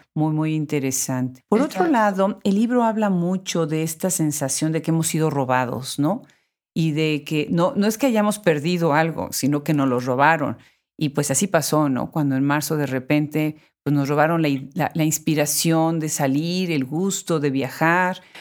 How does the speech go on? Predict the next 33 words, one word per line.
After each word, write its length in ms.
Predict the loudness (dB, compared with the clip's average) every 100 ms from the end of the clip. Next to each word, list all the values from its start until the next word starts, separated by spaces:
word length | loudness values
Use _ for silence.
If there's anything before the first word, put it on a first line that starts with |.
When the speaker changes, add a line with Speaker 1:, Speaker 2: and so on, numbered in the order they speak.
| -10
Speaker 1:
o 140 | -2 0
de 100 | 2
tener 400 | 2 2 0 -2
que 100 | -2
hacerlo, 480 | -2 0 0 0 0
¿no? 220 | 0 -2
Porque 240 | -4 -2 0
no 120 | 0
nada 240 | 0 0
más 220 | -2 -4
es 100 | -8
por 240 | -8 -8 -4
paseo, 340 | -4 -2 -2
sino 260 | -2 -4 -2
también 240 | -2 -2
fue 200 | -2 -6
por 180 | -6 -12
trabajo. 580 | -4 0 2 2 0 -2
Los 260 | 0 0 2
niños, 460 | 2 2 0 0
la 120 | -2
posibilidad 420 | -2 -4 -2 0 0
de 100 | -2
ir 180 | -2
con 160 | -2 -4
sus 200 | -4 -4
compañeros 840 | -4 -2 0 2 2 0 -4 -8
a 60 | -10
su 120 | -10
escuela, 720 | -12 -6 0 0 0 -2 -6 -12 _ _ _ -4
en 160 | -2 0
fin, 360 | 0 0 0
¿no? 200 | 0 -2